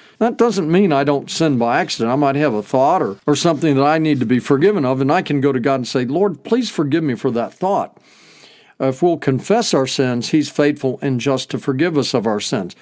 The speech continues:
But if you knowingly go out and do a sin against somebody, then you better turn away from that sin quickly and ask forgiveness, make amends, and don't go back there again, because God will forgive you. But listen,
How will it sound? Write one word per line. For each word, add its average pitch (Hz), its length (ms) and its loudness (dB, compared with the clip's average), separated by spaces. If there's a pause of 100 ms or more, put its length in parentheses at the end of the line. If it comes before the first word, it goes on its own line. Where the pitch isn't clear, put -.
(300)
But - 120 2
if 147 160 -2
you 254 200 4
knowingly 240 880 0
go 170 260 2
out 165 340 2
and 120 200 -2
do 156 180 4
a 196 80 2
sin 147 420 0
against 120 460 -2
somebody, 139 800 0 (760)
then 117 180 -2
you 160 220 2
better 143 440 0
turn 196 460 2
away 180 280 2
from 147 200 0
that 135 240 0
sin 127 320 0
quickly 120 640 -2
and 113 120 -2
ask 156 240 0
forgiveness, 175 640 0
make 147 240 0
amends, 139 500 0
and 120 280 -4
don't 143 260 0
go 135 160 2
back 127 280 -2
there 117 160 0
again, 131 300 0
because 113 360 -2
God 143 240 2
will 175 80 0
forgive 151 360 0
you. 120 80 2
But 110 160 -2
listen, 147 360 0